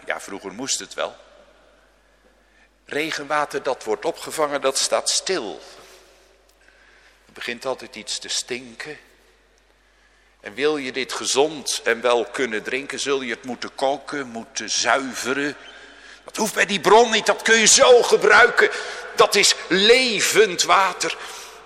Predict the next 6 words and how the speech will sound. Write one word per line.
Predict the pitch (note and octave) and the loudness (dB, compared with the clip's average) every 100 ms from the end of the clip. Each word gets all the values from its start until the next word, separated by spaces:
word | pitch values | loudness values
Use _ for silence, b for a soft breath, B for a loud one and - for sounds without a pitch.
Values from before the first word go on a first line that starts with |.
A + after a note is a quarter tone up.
| - - - _ _ _ _ _ _ _ _ _ _ _ _ _ _ _ _ _ _ _ | -20 -20 -20 _ _ _ _ _ _ _ _ _ _ _ _ _ _ _ _ _ _ _
Je | - | -14
ziet | D#3 D3+ | -10 -6
daar | C#3 | -6
de | A#2+ | -4
mensen | C3+ C3+ - A#2 | -4 -2 -6 -6
tobben | - B2+ F#2 | -2 -2 -2